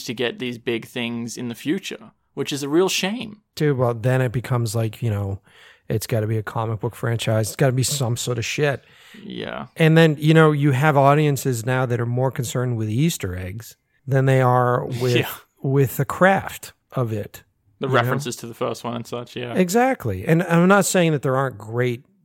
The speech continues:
Speaker 2: examples, like the first of the last two Avengers I liked, what they were doing. And the, the Russo brothers have a lot of craft that they put in their movies, and there's a lot of really good stuff there. But then you look at fucking Ant-Man or Ant-Man Two,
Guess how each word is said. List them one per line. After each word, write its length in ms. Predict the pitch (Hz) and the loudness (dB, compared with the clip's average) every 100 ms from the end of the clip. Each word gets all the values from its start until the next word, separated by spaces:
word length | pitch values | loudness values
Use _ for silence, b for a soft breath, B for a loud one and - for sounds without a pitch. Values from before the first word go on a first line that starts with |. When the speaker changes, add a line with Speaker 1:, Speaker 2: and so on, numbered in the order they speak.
| - | -12
Speaker 2:
examples, 520 | 127 147 156 147 135 | -6 -2 -2 -2 -2
like 160 | 123 113 | -2 -2
the 80 | 117 | -6
first 420 | - 151 147 - | -2 2 2 -2
of 100 | 123 | -8
the 40 | 127 | -2
last 320 | 120 117 - | -2 -2 -4
two 200 | - 113 | -4 -2
Avengers 460 | 101 110 110 110 104 | -2 -2 -2 -2 -2
I 100 | 104 | -4
liked, 520 | 101 101 107 - - _ | -2 -4 -6 -12 -20 _
what 100 | 110 | -4
they 100 | 113 | -2
were 100 | 113 | -4
doing. 440 | 107 110 110 113 113 | -4 -4 -4 -4 -4
And 120 | 113 | -4
the, 220 | 117 - - 113 143 | -4 -6 -8 -10 -6
the 120 | 127 | -2
Russo 340 | 131 160 170 | 2 2 2
brothers 440 | 127 131 127 127 - B B B B B _ | 0 0 0 -2 -6 B B B B B _
have 360 | - - 131 139 | -16 0 2 4
a 60 | 139 | 2
lot 340 | 117 110 123 | 2 2 2
of 80 | 120 | 0
craft 380 | - 104 104 - | -2 -2 -2 -6
that 120 | 107 | -4
they 100 | 107 | -6
put 220 | - 110 | -4 -4
in 120 | 107 | -4
their 120 | 107 | -6
movies, 440 | 101 98 98 113 113 | -4 -4 -4 -6 -4
and 80 | 110 | -4
there's 100 | 113 | -2
a 60 | |
lot 180 | 120 120 | 0 0
of 60 | 113 | 0
really 180 | 113 | -2
good 160 | 107 107 | -4 -6
stuff 280 | - 202 - | -6 -8 -4
there. 180 | 123 110 | -4 -2
But 180 | 120 | -2
then 280 | - 165 147 B B B B | 0 0 -2 B B B B
you 100 | 190 | -4
look 140 | 208 233 | -2 -2
at 100 | - | -2
fucking 260 | - 139 | -2 -2
Ant-Man 760 | 110 110 139 147 160 202 196 160 - | -4 -4 -4 -2 0 -2 -4 -8 -8
or 260 | 127 117 110 | -4 -2 0
Ant-Man 440 | 123 147 151 143 | -2 0 0 -2
Two, 420 | - 120 156 160 | -2 -2 -2 -4